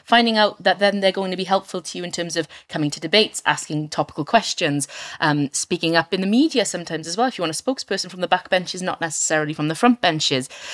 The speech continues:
So it's all about finding out exactly what they're interested in and also what their gripes are.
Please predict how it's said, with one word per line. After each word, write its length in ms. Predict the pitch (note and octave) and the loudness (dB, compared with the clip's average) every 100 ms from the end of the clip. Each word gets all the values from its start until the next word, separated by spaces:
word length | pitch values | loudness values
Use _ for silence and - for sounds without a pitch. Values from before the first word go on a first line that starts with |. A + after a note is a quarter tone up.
| - | -8
So 140 | - A#3+ | 0 0
it's 100 | - | 2
all 160 | C4+ C4+ | 4 6
about 260 | B3 G#3 | 6 4
finding 460 | - A#3 B3 B3 A3 | 4 4 4 4 4
out 260 | D#3+ D#3+ D#3+ | 4 4 -2
exactly 380 | - F#3 - | 0 -2 0
what 100 | E3+ | -2
they're 160 | C#3+ D3 | 0 -2
interested 340 | E3+ F#3+ G#3 | -2 -4 0
in 200 | G#3+ A#3 - | 2 4 2
and 140 | G3 | 2
also 240 | A3 A3 G3+ | 2 0 -2
what 140 | F3+ | 0
their 100 | D#3+ | 0
gripes 480 | D#3 E3 D#3 - - | 4 4 4 0 2
are. 240 | B2 A#2+ | 4 2